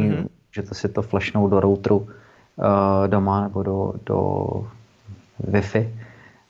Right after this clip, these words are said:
Speaker 2: A to je použít jako základ, že to Linuxová distribuce, která je přihnutá samozřejmě pro na-, naše účely. A ta klíčová komponenta, kterou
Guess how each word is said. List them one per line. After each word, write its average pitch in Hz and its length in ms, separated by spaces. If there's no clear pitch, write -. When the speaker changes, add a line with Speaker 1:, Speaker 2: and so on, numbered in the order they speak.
Speaker 2:
A 104 440
to 127 80
je 123 220
použít 113 260
jako 127 180
základ, 104 460
že 107 120
to 104 160
Linuxová 98 460
distribuce, 110 560
která 101 320
je 98 300
přihnutá 104 640
samozřejmě 104 500
pro 107 480
na-, 110 180
naše 113 200
účely. 147 440
A 104 100
ta 110 120
klíčová 117 540
komponenta, 107 520
kterou 110 560